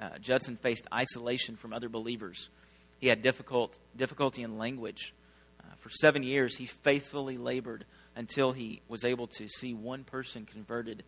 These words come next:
to Christianity. And yet, he worked tirelessly to translate the Bible in the Burmese language in eighteen forty,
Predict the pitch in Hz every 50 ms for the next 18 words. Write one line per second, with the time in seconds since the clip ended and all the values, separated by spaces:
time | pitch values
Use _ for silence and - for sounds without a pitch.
0 | - - - - - - - 113 - - 117 - - - 110 107 107 110 92 65
1 | - - - - _ _ _ _ _ _ - - 117 117 120 135 139 131 - 127
2 | 139 135 131 139 135 - - - 131 131 139 139 143 135 120 110 110 - - 110
3 | 107 101 - - - - - - _ - 113 - - 139 143 147 151 147 123 120
4 | 117 113 117 - 120 107 113 117 117 120 131 131 - - 135 139 147 131 120 127
5 | 131 131 131 127 110 107 120 131 139 135 117 107 104 113 104 - 127 131 - -
6 | 135 117 110 - - 151 156 160 120 107 110